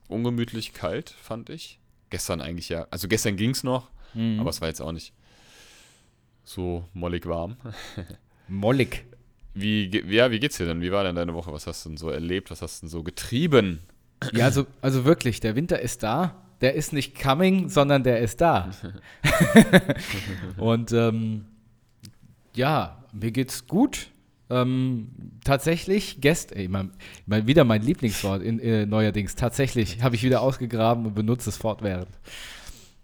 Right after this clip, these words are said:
Speaker 2: Nee, gestern war es gar nicht so, äh, so kalt. Ähm,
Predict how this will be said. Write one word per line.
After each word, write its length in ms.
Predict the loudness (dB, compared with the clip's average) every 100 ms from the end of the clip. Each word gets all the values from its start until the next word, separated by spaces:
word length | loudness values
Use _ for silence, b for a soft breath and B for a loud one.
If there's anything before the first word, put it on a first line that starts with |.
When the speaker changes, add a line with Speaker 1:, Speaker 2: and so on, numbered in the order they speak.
| -8 6
Speaker 2:
Nee, 180 | 6
gestern 340 | 10 8 8 8
war 120 | 8
es 100 | 8
gar 140 | 2 2
nicht 140 | 4
so, 340 | 6 6 6
äh, 380 | 2 2 4 2
so 180 | 2 2
kalt. 520 | 2 2 4 2 -2 -14 -20 _ -6
Ähm, 540 | -2 0 0 -4 -6